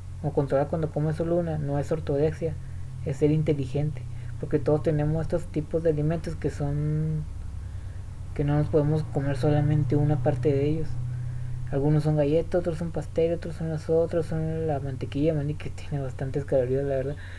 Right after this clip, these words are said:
Sobre todo si te comes las tres cucharadas, que son uno, dependiendo de, de cómo agarras la cuchara. Pero todo esto se ve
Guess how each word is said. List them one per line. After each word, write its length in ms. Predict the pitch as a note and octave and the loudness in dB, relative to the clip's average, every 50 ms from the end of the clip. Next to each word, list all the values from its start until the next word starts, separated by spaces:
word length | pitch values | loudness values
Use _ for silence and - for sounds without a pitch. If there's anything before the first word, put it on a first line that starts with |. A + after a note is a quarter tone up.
| - - - - - - - - | -10 -10 -10 -10 -10 -10 -10 -4
Sobre 200 | - C3+ B2+ C3 B2+ C3 C3 C3 | -2 -2 0 0 -2 -2 -4 0
todo 220 | - C#3+ C#3+ D3 | 2 4 4 4
si 140 | C#3 D3+ C#3+ | 2 0 -4
te 160 | - - C#3 | -4 -6 -6
comes 320 | - - C3 C3 C#3 C#3 C#3 | -4 -4 -4 -4 -2 -2 -2
las 160 | C3 - - - - - - - - - | -4 -4 -6 -8 -10 -10 -10 -10 -6 -4
tres 240 | - C3+ C3+ C3 | -2 -2 -2 -4
cucharadas, 480 | - - D#3 C#3 B2+ C#3+ C3 B2+ C#3 - | -2 -2 -2 0 0 0 0 0 0 -2
que 160 | - - - | -2 -4 -4
son 340 | - - - C#3+ C#3 C#3 C#3+ | -4 -4 -4 -2 0 2 2
uno, 240 | D3 D3 D3 D3 C#3+ | 2 2 2 2 2
dependiendo 560 | C#3+ C3+ - - C3 B2+ B2+ C3 C3+ C#3 C#3+ | 0 0 -2 -2 -4 -4 -2 -2 -2 0 0
de, 140 | C#3+ C#3 D3 C#3+ C#3+ C#3+ C3+ B2+ - | 2 2 2 0 0 -2 -4 -4 -4
de 160 | - C#3 C3+ | -4 -4 -4
cómo 300 | C3 - C#3 C#3 C3+ C#3 | -4 -4 -4 -2 -2 2
agarras 240 | C#3 C#3 C3+ C#3 C#3+ | 2 2 2 2 2
la 80 | D3 C#3 | 0 0
cuchara. 340 | - C3+ B2+ - D3 D3+ D3+ - - - - - - - - | 0 -2 -2 0 0 -2 -2 -4 -8 -12 -12 -12 -8 -4 0
Pero 320 | D3+ C#3 C#3 C3+ B2+ A#2 - - - - - - - - - - - - - - - - - - - - - - - - | 2 4 6 6 4 2 0 -6 -10 -10 -10 -10 -10 -10 -8 -10 -10 -10 -10 -10 -10 -10 -10 -12 -12 -12 -10 -8 -4 0
todo 180 | D3+ D3 D3+ | 2 4 6
esto 640 | D#3 D3+ D3+ - - F3 E3+ E3 D#3+ D#3+ D#3 D#3 D3 | 4 4 2 0 0 2 4 4 4 4 2 0 0
se 180 | C#3 D3 C#3+ | -2 -2 -2
ve 480 | C3+ C#3 C#3 C#3+ D3 D3 D3+ D3+ D3+ | 0 0 0 2 4 4 6 6 4